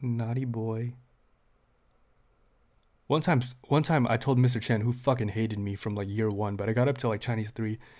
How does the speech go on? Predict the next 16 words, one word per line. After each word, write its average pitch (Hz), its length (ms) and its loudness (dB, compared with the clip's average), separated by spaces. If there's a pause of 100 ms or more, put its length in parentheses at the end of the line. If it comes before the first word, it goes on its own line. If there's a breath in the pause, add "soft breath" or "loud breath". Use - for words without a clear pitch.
(120 loud breath)
He - 80 -20
fucking 175 300 0
hated 131 360 2
me, 156 240 0 (220 soft breath)
and 143 260 2
rightfully 151 500 2
so. 110 480 -2 (420 loud breath)
Um, 107 520 2 (2250)
ow, 151 100 2
what 127 120 -6
the 143 60 -8
fuck - 360 -6
happened 143 220 -2
to - 60 -10
my 113 100 -4
throat? 127 400 -2